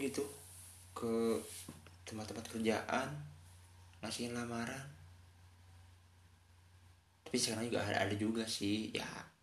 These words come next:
itu mah tergantung perusahaannya juga. Ada yang rekrutmen dari online, online, online,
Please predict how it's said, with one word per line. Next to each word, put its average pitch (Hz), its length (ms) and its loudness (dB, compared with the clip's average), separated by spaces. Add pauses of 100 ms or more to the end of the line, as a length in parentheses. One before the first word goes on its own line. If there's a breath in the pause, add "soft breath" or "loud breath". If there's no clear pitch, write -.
(760)
itu - 160 -8
mah 104 80 -2
tergantung 98 480 0
perusahaannya 98 480 -4
juga. 101 480 0 (720 loud breath)
Ada 95 180 -6
yang 92 380 -4
rekrutmen 101 480 -4
dari 98 480 0
online, 104 720 -2 (1120)
online, 87 640 -4
online, 107 580 0